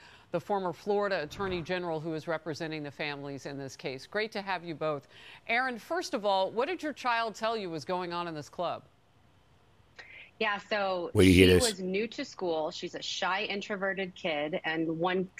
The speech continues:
Speaker 2: regular Tuesday, her art teacher asked her to stay after school for art club. And so we gave our consent for her to attend art club that day.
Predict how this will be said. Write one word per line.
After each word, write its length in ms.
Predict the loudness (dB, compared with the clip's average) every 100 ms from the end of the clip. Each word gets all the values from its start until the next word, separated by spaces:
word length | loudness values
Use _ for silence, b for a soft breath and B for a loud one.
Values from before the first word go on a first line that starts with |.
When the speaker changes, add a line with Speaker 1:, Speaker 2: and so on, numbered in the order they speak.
| -2
Speaker 2:
regular 460 | -2 0 2 2 0
Tuesday, 760 | -2 -2 -2 -2 0 0 -2 -2
her 260 | -2 -2 0
art 240 | -2 -2 -4
teacher 520 | -4 -2 -2 -2 -2
asked 260 | -2 -4 -4
her 100 | -4
to 80 | -2
stay 200 | -2 -2
after 300 | -2 -4 -6
school 340 | -2 -2 -2
for 160 | -4 -2
art 180 | -2 -4
club. 320 | -4 -4 -4 -8 -16 B B B B
And 100 | -2
so 100 | 0
we 140 | 0
gave 220 | 0 0 0
our 100 | -2
consent 460 | -4 -4 -4 -4 -4
for 120 | -2
her 180 | -2 -2
to 200 | -2 -4
attend 260 | 0 -4 0
art 160 | -4 -2
club 240 | -4 -2
that 200 | -2 -4
day. 340 | -2 -2 -2